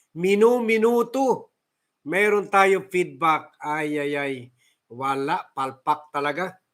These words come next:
O yan na, sinasabi ko, Mister President, this will be on you. Ha? Sa command responsibility, kasalanan nyo rin ito.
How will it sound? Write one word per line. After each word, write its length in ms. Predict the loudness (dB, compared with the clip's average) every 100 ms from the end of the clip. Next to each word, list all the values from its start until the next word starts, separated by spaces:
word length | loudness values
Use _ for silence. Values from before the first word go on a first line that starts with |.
| -20 -20 _ _ _ -12
O 80 | -4
yan 240 | -2 0
na, 320 | 2 2 2
sinasabi 560 | 0 -6 -4 -4 -4 -4
ko, 160 | -6 -6
Mister 400 | -8 -6 -8 -4
President, 640 | -6 -6 -10 -6 -6 -8 _ _ _ _ _ _
this 320 | -2 0 0 0
will 260 | 2 2
be 240 | 2 0 2
on 300 | 2 0 0
you. 420 | 0 0 0 -4 _ _ _ _ _ _ _ 2
Ha? 320 | 4 4 -4 _ _ _ _
Sa 160 | -10 -4
command 400 | 0 4 4 4
responsibility, 960 | -4 -2 -2 0 -2 0 2 2 -2 -6
kasalanan 720 | -6 -6 -4 2 4 4 0
nyo 140 | -2 -2
rin 160 | -2
ito. 480 | -4 -2 -4 -4 _